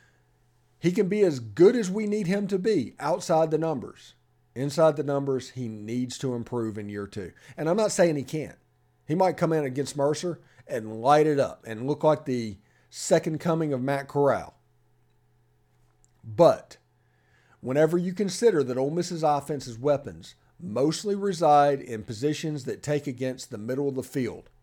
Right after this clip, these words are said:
whether running back or tight end or a slot receiver. Now, like I said, you have Trey Harris on the outside, but if you look at those guys in the middle of the field,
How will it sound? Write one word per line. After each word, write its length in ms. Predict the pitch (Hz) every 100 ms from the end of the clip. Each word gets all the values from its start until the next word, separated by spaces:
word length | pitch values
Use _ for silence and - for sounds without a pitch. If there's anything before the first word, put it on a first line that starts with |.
| _ _ _ _ _
whether 280 | 123 120 107
running 340 | 107 139 165
back 260 | 165 151 139
or 80 | 117
tight 360 | - 147 135
end 260 | 139 151 147
or 180 | 120 110
a 80 |
slot 380 | 98 139 147 -
receiver. 600 | 151 - 170 139 85 82 _ _ _ _ _ _ _ _ _ _ _ _ -
Now, 80 |
like 180 | 127 127
I 40 | 147
said, 220 | 147 117
you 80 | 147
have 120 | 151
Trey 220 | 185 190
Harris 360 | 190 196 147 156
on 80 |
the 100 | 143
outside, 580 | 143 127 175 151 92 95
but 220 | 127 - _ _ -
if 140 | 110
you 140 | 120
look 220 | 135 160 165
at 100 | 175
those 240 | 190 175
guys 300 | 196 185 156
in 100 | 151
the 60 | 147
middle 260 | 170 147
of 60 | 131
the 60 |
field, 340 | 185 170 107